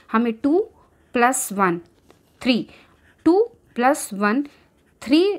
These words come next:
रिक्वायर्ड होंगे टू is to वन, ठीक? तो फर्स्ट मैं ड्रॉ करती हूँ truth table of two is to four, ठीक? यहाँ पर टू इनपुट्स थे, assume कि first input is A and second input is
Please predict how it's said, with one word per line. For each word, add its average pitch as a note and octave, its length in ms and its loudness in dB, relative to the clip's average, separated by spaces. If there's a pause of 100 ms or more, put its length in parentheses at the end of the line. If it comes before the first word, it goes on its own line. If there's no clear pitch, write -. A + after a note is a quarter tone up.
(140)
रिक्वायर्ड G3+ 460 0
होंगे G#3+ 240 -4
टू G#3+ 240 -10
is F#3 160 -12
to A3+ 80 -4
वन, D#3+ 260 -4
ठीक? G#4 160 -2 (260)
तो B3+ 60 -6
फर्स्ट G4 400 -2
मैं G4+ 120 -2
ड्रॉ A#3+ 220 0
करती B3 360 -2
हूँ C#4+ 260 0
truth E4+ 240 -4 (180)
table F#3 380 -2 (340)
of G3 320 2 (720)
two F4 120 2 (300)
is G#3+ 160 -8 (120)
to B3+ 100 -6 (240)
four, E3 160 -4 (120)
ठीक? - 180 -2 (360)
यहाँ C4+ 260 2
पर G4+ 80 -2 (120)
टू E4 120 2
इनपुट्स F4 500 0
थे, F4+ 80 -2 (260)
assume B3 420 2
कि F4+ 100 -6 (100)
first D4+ 300 0
input D#4 360 -2
is E4+ 140 -6 (100)
A C4 100 0 (140)
and D#4 240 2
second C4 340 -2
input C#4 360 -2
is C#4+ 140 -6